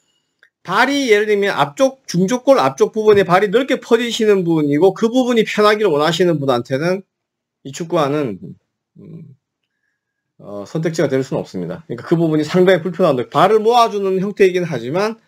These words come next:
어, 어떤 형태로 발을 전체적으로 잡아주고 어떤 피-, 이 축구화가 전체 발에 랩핑이 되는 식으로 됐을 때 어떤 형태의 감을 주느냐 하는 건데 모나르시다는 그런 점에서는 분명히 네오보다는 떨어진다.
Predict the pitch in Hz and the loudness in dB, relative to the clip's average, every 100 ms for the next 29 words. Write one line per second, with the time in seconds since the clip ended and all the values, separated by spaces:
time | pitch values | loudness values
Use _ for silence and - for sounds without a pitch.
0 | _ _ _ _ 110 117 131 147 226 226 | _ _ _ _ -12 -4 0 2 2 2
1 | 226 220 202 165 185 190 185 185 160 147 | 0 0 2 0 0 -2 -2 -4 -2 -2
2 | 147 156 165 147 139 156 117 - 185 175 | 0 2 2 2 0 0 0 4 2 2
3 | - 214 - 165 160 - 196 170 170 165 | -2 -6 -2 -2 -2 -2 2 2 2 -2
4 | 147 190 202 220 _ _ _ - 165 170 | -2 0 0 0 _ _ _ -8 -4 -2
5 | 165 175 196 175 151 143 143 143 139 127 | -2 -2 0 0 0 0 -2 -4 -4 -2
6 | 147 170 143 139 127 175 113 110 180 185 | -2 2 0 0 -4 0 2 2 2 4
7 | 185 180 170 143 147 131 151 156 160 160 | 2 2 2 2 0 0 0 0 0 2
8 | 143 135 113 113 143 98 - _ _ _ | 2 0 -4 -4 -4 -4 -10 _ _ _
9 | _ _ _ _ - 139 160 180 185 180 | _ _ _ _ -10 -4 0 0 2 0
10 | - 185 175 190 180 185 190 175 156 143 | -2 0 2 2 0 2 2 2 0 0
11 | 170 165 156 131 147 156 190 160 156 165 | 0 -2 0 2 4 4 4 4 4 2
12 | 139 131 113 160 185 180 190 180 113 98 | 0 0 0 0 -2 2 4 4 0 -6
13 | 104 | -8